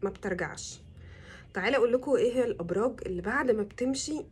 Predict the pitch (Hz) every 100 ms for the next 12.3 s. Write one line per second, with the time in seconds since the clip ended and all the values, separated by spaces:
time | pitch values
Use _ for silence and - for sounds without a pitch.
0 | - 190 - - - 240 247 - 170 160
1 | 156 - 165 160 180 170 165 214 208 202
2 | - 196 202 202 165 165 - - 233 226
3 | 185 262 330 - - 208 202 180 202 208
4 | 208 180 - 226 247 277 339 - - -
5 | - - 214 214 302 370 349 277 294 233
6 | 202 262 254 214 208 262 214 190 208 214
7 | 202 190 214 220 220 185 175 - - -
8 | 208 339 339 277 240 269 240 220 208 190
9 | 262 262 202 - 202 185 180 180 - 247
10 | 285 - 370 - - - - 190 - 185
11 | 196 185 165 - - - 254 294 262 208
12 | 220 359